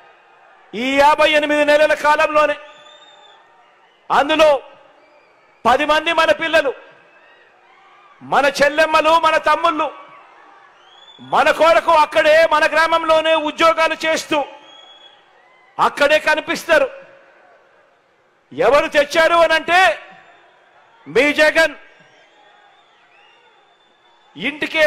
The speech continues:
వచ్చి చిక్కటి చిరునవ్వులతో వాలంటీర్లు అందించే పెన్షన్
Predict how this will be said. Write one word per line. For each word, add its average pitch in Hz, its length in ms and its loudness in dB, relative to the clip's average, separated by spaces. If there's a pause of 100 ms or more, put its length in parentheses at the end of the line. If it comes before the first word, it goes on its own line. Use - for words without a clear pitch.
(120)
వచ్చి 311 260 -2 (1600)
చిక్కటి 302 680 -4
చిరునవ్వులతో 320 720 0 (1300)
వాలంటీర్లు 302 840 0 (100)
అందించే 330 380 -6 (140)
పెన్షన్ 294 460 0